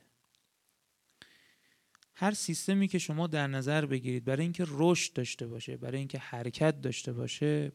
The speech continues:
باید در تربیت خودش یک نظریه پردازی برای خودش داشته باشه.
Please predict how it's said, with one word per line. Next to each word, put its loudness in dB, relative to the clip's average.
باید 0
در 0
تربیت 0
خودش 0
یک 0
نظریه 2
پردازی 0
برای 0
خودش -4
داشته -8
باشه. -20